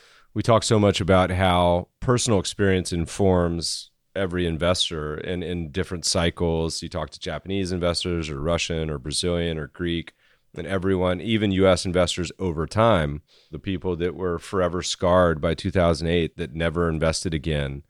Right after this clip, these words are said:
We talk to those investors, if not weekly, almost daily, but also the people. My mom was a big G E investor back in the day and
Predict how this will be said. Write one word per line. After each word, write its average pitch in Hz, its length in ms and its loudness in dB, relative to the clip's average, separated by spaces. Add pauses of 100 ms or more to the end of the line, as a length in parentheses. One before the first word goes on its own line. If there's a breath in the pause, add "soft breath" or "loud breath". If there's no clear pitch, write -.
(280 soft breath)
We 82 80 -8
talk 90 220 -2
to - 60 -10
those 85 180 -2
investors, 80 720 -6
if 98 220 -8
not 85 220 -6
weekly, 80 500 -6 (180)
almost 85 340 -8
daily, 82 500 -4 (280 soft breath)
but 101 140 2
also 95 260 2
the 85 100 -2
people. 87 600 0 (280 soft breath)
My 90 200 -4
mom 95 320 4
was 78 180 -2
a 78 40 -4
big 80 520 -2
G 82 320 -8
E - 20 -6
investor 78 440 -10
back 78 260 -10
in 82 80 -10
the 76 80 -8
day 73 560 -6
and 82 380 -4